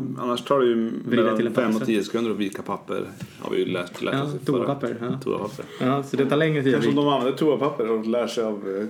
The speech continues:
Speaker 1: K I-forskarna så kan det gå mycket fortare.
Speaker 2: <laughs>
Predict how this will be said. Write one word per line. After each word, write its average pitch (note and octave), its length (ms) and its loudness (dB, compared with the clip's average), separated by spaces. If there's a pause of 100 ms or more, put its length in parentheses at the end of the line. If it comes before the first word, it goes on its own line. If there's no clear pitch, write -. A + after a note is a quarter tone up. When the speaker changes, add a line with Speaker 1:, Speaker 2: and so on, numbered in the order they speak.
Speaker 1:
K G#2+ 220 2
I-forskarna G2+ 720 -2 (120)
så - 60 -8
kan A2 260 -2
det G#2+ 60 0
gå G#2 60 2
mycket A2+ 200 -2
fortare. B2+ 320 -2
Speaker 2:
<laughs> - 40 -20